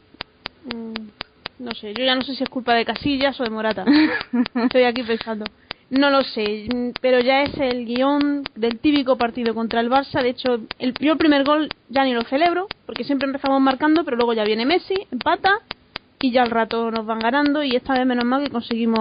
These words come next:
Speaker 1: al final
Speaker 2: Ujú.
Speaker 1: igualar el partido. Pero de verdad no lo sé, pero me da mucha rabia porque hay un momento, a partir del primer gol, que además es cuando a ellos se les lesiona Dani Alves,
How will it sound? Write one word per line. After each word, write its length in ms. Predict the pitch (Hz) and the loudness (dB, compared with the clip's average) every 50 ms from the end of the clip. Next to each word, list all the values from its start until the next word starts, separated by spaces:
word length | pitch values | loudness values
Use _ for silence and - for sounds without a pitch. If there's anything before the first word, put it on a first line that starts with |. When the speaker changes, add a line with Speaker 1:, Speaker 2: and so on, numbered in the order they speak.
| 220 220 | 2 0
Speaker 1:
al 60 | 208 | 0
final 540 | - - 220 214 214 220 220 214 214 220 226 | -2 -2 0 2 2 2 2 2 0 -2 -2
Speaker 2:
Ujú. 300 | - 233 226 226 240 262 311 _ _ - | -2 -2 -2 0 -2 -2 -4 _ _ 2
Speaker 1:
igualar 380 | 262 254 240 233 233 233 226 226 | 4 6 6 6 6 6 4 4
el 80 | 226 | 2
partido. 460 | 220 - 214 208 - 220 208 196 202 - - - - - - - - - | 0 0 -2 0 0 0 0 0 -2 -6 -12 -16 -16 -16 -14 -10 -2 2
Pero 160 | 247 247 247 | 4 6 8
de 80 | 247 247 | 8 8
verdad 260 | 254 254 262 262 254 | 8 8 6 6 4
no 120 | 247 254 | 4 2
lo 100 | 247 247 | 2 0
sé, 220 | 233 - 233 214 208 | -2 -2 -4 -4 -2
pero 120 | 233 240 247 | -2 0 2
me 60 | 262 | 2
da 100 | 262 277 | 4 4
mucha 240 | 294 311 294 - 330 | 4 2 2 2 0
rabia 320 | 302 302 311 330 339 330 294 | 2 4 4 4 4 4 2
porque 220 | 277 262 262 285 | 2 2 2 2
hay 80 | 294 302 | 4 4
un 80 | 285 | 4
momento, 520 | 269 240 220 220 220 214 202 226 214 208 - - | 2 2 0 -2 -4 -4 -4 -4 -4 -4 -4 -4
a 80 | 226 | -4
partir 340 | 226 247 240 226 - 311 302 | -2 -2 -2 -2 0 -2 0
del 160 | 285 302 285 | 2 0 0
primer 360 | 233 - 247 240 240 240 233 240 | 0 -2 -2 -2 0 0 0 0
gol, 260 | 294 320 339 349 320 | 2 2 0 0 0
que 80 | 277 | 0
además 240 | 240 226 226 247 254 | 0 0 0 0 -2
es 60 | 254 | -2
cuando 240 | - - 262 247 240 | -2 -2 -2 0 2
a 40 | 240 | 2
ellos 140 | 240 240 - | 0 0 -2
se 80 | - | -4
les 140 | 240 233 233 | -4 -4 -2
lesiona 520 | 240 233 226 - - - 240 226 226 214 214 | -2 -2 -2 -4 -2 -2 0 0 0 0 0
Dani 240 | 214 214 220 226 240 | 0 0 0 2 2
Alves, 320 | 277 294 302 302 349 415 | 2 0 0 0 -2 -4